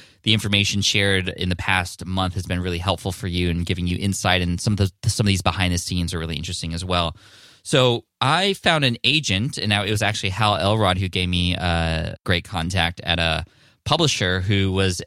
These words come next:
able to support me by keeping the book self-published in the U S, but selling the book and selling the rights to foreign countries. So the book is currently published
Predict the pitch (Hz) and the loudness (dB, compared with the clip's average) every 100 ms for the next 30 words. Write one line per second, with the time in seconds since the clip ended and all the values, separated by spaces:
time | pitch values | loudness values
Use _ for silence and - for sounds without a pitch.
0 | - 107 110 101 92 - 107 - 123 135 | -2 0 2 2 0 -2 -4 -2 0 0
1 | 101 92 87 90 90 90 92 _ _ - | 0 -2 0 2 2 2 0 _ _ -4
2 | 175 180 185 139 117 117 101 110 - 110 | -2 2 2 2 2 2 2 0 2 0
3 | - 110 101 95 95 90 104 156 101 - | 0 0 0 0 -2 0 2 2 2 -2
4 | - 101 98 95 92 - - - 123 135 | -6 0 2 2 0 -6 -12 -2 2 2
5 | 160 113 95 87 87 - - _ - 95 | 4 2 2 0 -2 -4 -16 _ -6 -2
6 | 90 - 135 156 117 92 82 80 80 - | -2 2 2 4 2 2 2 0 -2 -8
7 | - - _ - - 85 - 101 85 85 | -10 -12 _ -8 -2 -2 -2 0 0 0
8 | - 101 - - - - _ _ _ _ | 0 0 0 -10 -14 -18 _ _ _ _
9 | - 113 107 143 147 - 139 127 113 113 | -2 0 2 2 0 0 0 0 0 2
10 | 110 107 - | 2 -2 -6